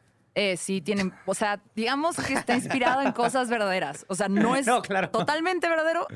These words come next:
Speaker 1: pero sí hay, hay muchas cosas de la historia que tú escuchas que son reales. Las calles, las pandillas, algunos de los malosos que salen ahí en las pandillas también lo son. Eh, y nada, está, eso, eso es lo chido, que está como inspirado realmente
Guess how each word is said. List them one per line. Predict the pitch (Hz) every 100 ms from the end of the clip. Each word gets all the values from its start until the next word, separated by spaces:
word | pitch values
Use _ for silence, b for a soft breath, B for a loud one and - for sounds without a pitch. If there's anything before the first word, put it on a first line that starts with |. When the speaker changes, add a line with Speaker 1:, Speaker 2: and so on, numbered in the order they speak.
| 101
Speaker 1:
pero | 254 208 196
sí | 196 - 220 226 226 226
hay, | 208 214
hay | 196 208
muchas | 214 220 220
cosas | 196 208
de | 185
la |
historia | 170 196 190
que | 175
tú |
escuchas | 175 - 165 175
que | 165
son | 180 165
reales. | 170 170 147 147
Las | 151
calles, | - 190 190 185
las | 170 160
pandillas, | - 156 165 202 180 180 - b b b
algunos | 170 185 202
de | 175
los | 160 160
malosos | 170 175 190 202 196
que | 170
salen | 160 180 180
ahí | 165 175
en |
las | 175 -
pandillas | 160 160 170 -
también | 160 165
lo | 160
son. | - 180 196 190 B B B
Eh, | 175 175 170 170 165 -
y | 170
nada, | 202 240 170
está, | - 214
eso, | 220 233 -
eso | 233
es | 240 -
lo | 190
chido, | 277 269
que | 196
está | -
como | 214 240 202
inspirado | 190 208 202 214 226
realmente | 214 214 214 214 185 196